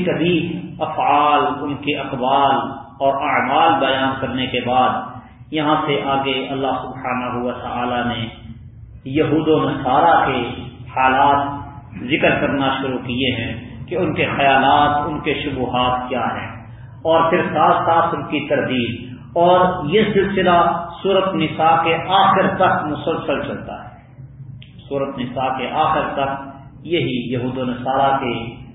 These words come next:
شبہات اور ان کے خیالات اور پھر اس کی تردید اللہ سبحانہ و تعالی نے جو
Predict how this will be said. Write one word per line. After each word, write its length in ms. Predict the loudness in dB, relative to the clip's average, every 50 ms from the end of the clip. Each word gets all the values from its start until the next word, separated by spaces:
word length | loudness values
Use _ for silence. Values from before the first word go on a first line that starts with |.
| -20 -20 -12 -8
شبہات 760 | -6 -4 -4 -6 -4 -4 0 2 2 2 2 2 0 -2 -4
اور 100 | -4 -4
ان 180 | -4 -6 -6
کے 180 | -6 -6 -8 -8 -8 -6
خیالات 520 | -6 -4 -4 -4 -2 0 2 2 2 0 -2 -6 -10 -12 -12 -14 -10 -8 -6 -4 -2
اور 100 | -4 -4 -4 -4
پھر 140 | -4 -4 -4
اس 100 | -6 -8 -10
کی 180 | -10 -10 -8 -6
تردید 420 | -6 -6 -4 -4 -2 -2 -2 -2 -2
اللہ 260 | -4 -4 -4 -6 -6 -8
سبحانہ 400 | -10 -12 -8 -6 -6 -6 -6 -6 -6 -6
و 80 | -6
تعالی 360 | -8 -8 -8 -8 -6 -6 -6 -6 -8
نے 60 | -8 -10
جو 60 | -10